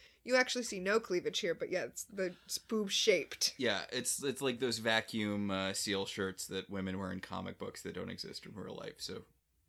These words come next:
Speaker 2: artists can just draw straight up breasts, and they're like, "No, she's wearing a shirt, see?"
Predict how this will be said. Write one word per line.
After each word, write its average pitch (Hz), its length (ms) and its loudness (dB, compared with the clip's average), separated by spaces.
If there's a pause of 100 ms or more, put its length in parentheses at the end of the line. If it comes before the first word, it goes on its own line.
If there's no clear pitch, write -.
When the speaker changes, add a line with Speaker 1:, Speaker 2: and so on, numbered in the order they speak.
(100)
Speaker 2:
artists 85 300 -6
can 95 140 -8
just - 200 -10
draw 92 300 -6 (300)
straight 90 360 -6
up - 160 -6
breasts, 95 340 -6
and 90 140 -12
they're - 400 -16
like, 175 200 -12
"No, 233 140 -6
she's 143 180 -10
wearing 143 140 -4
a 135 60 -2
shirt, 131 340 -2
see?" 127 300 -2